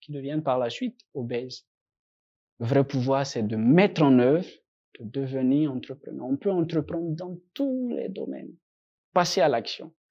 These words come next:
C'est vraiment la chose à faire. Et quand on passe à l'action, on peut décider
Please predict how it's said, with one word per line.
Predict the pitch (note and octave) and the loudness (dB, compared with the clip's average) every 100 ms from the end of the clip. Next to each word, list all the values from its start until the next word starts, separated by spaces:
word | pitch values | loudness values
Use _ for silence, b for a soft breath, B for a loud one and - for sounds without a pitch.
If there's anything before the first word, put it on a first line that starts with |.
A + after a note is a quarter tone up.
| _ _ | _ _
C'est | _ D#3 | _ -8
vraiment | C#3+ D3 | -4 -4
la | C#3+ | -4
chose | B2+ - - | -6 -10 -12
à | - | -14
faire. | - - _ _ b b - | -18 -20 _ _ b b -2
Et | |
quand | F3 A#3 | 2 4
on | F#3+ | 2
passe | F3+ A#3 A3 | 4 2 2
à | |
l'action, | D#3+ C#3+ - - A3+ | -2 -2 -4 -4 -2
on | C#3+ | -2
peut | D3 F3+ | -2 0
décider | D#3+ E3+ F#3 - D3+ C3+ A#2 A#2 | 4 6 6 4 0 0 -2 -4